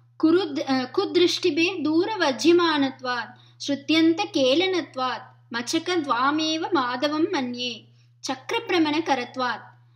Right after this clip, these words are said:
சுற்றிக்கொண்டே உள்ள சக்கரத்தை கொண்ட கரத்தை உடையவர் மகாவிஷ்ணு. சக்கரவட்டமாக சுற்றும் காரியத்தை ஓயாமல் செய்வது கொசு.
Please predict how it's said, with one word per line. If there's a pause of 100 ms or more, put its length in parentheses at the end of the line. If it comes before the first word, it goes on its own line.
(720)
சுற்றிக்கொண்டே
உள்ள
சக்கரத்தை
கொண்ட
கரத்தை
உடையவர்
மகாவிஷ்ணு. (380)
சக்கரவட்டமாக
சுற்றும்
காரியத்தை
ஓயாமல்
செய்வது
கொசு.